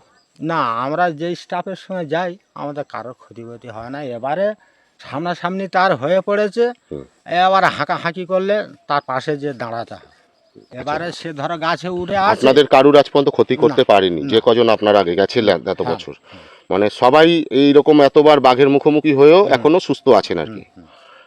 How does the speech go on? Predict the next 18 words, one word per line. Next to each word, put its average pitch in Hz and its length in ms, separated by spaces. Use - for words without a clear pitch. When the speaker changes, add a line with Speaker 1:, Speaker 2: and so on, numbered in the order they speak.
Speaker 2:
তাহলে 117 180
আপনাদের 135 500
ব-, 113 280
মানে 110 260
বন 120 280
বিভাগ 135 380
বা 120 440
মা 107 160
ঠাকুর 117 340
যে 117 100
Speaker 1:
হুম। 110 100
Speaker 2:
বাঁচিয়ে 131 340
রেখেছেন 131 380
Speaker 1:
হুম। 107 100
Speaker 2:
আপনাদের 87 280
আর 71 80
কি, - 140
সুস্থভাবে। 85 560